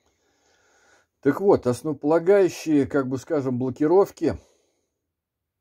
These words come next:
я уже их говорил, но повторюсь,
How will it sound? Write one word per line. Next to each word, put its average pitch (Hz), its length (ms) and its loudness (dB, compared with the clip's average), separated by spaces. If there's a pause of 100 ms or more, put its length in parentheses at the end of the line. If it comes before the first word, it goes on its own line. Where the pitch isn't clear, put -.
(1500)
я 117 200 0
уже 131 320 -2
их 117 220 -4
говорил, 117 420 0
но 117 140 -4
повторюсь, 127 720 -4